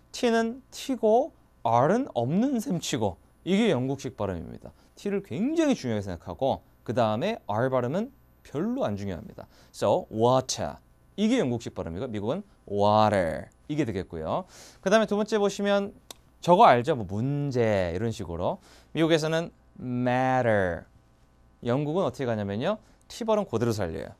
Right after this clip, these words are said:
그리고 R은 뺍니다. 그러면서 matter. 다시 한번요. matter. 이렇게 발음을 하는 거예요.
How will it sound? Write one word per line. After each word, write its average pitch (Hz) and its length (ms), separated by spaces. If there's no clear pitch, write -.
그리고 107 440
R은 113 880
뺍니다. 185 680
그러면서 104 420
matter. 110 580
다시 123 220
한번요. 101 400
matter. 104 960
이렇게 143 320
발음을 90 340
하는 101 220
거예요. 76 160